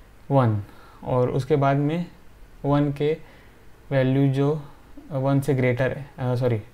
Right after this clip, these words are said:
जो values वन से greater है वो right hand side में आते हैं यहाँ पे,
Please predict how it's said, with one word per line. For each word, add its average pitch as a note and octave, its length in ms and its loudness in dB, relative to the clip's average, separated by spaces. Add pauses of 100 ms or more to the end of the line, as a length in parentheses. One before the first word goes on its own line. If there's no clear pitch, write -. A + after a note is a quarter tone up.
(1500)
जो C#3+ 180 4
values C#3 400 4
वन C#3 200 4
से C#3+ 140 2
greater C3+ 320 0
है C#3 80 0
वो C#3 140 0
right B2 260 2
hand C3 120 -2
side B2+ 180 -2
में A#2+ 120 0
आते A2 240 -4
हैं G#2+ 80 -2
यहाँ G#2+ 180 -6
पे, - 160 -16